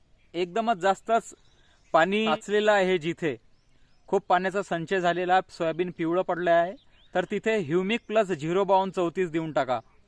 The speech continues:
याचासुद्धा एक व्हिडिओ मी स्पेशल करणार आहे. ह्युमिक आणि झिरो बावन चौतीसचा जो कॉम्बिनेशन आहे, एकदम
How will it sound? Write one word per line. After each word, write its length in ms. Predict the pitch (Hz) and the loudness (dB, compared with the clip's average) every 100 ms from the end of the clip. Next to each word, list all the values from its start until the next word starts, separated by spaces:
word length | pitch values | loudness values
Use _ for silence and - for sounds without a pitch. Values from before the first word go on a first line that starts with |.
| _ - - | _ -20 -6
याचासुद्धा 500 | 151 147 175 175 165 | -4 -4 -6 -4 -2
एक 160 | 185 175 | -2 0
व्हिडिओ 240 | 165 180 | -2 -2
मी 120 | 180 | -4
स्पेशल 380 | 175 - 160 175 | -8 -8 -6 -6
करणार 400 | 165 165 160 165 | -4 -4 -2 0
आहे. 160 | 165 185 | 0 -2
ह्युमिक 520 | 240 - 151 170 170 | -8 -8 -6 -6 -6
आणि 180 | 165 175 | -6 -6
झिरो 260 | 131 151 | -6 -4
बावन 180 | 165 170 | -2 -4
चौतीसचा 720 | 170 156 147 180 - 185 196 190 - _ _ 139 | -4 -6 -6 -8 -6 0 0 0 -8 _ _ -4
जो 80 | 180 | -2
कॉम्बिनेशन 680 | 165 156 160 185 170 180 | 0 0 -2 -4 -6 -4
आहे, 140 | 185 190 | -4 -4
एकदम 380 | 175 143 180 185 | -8 -4 -4 -4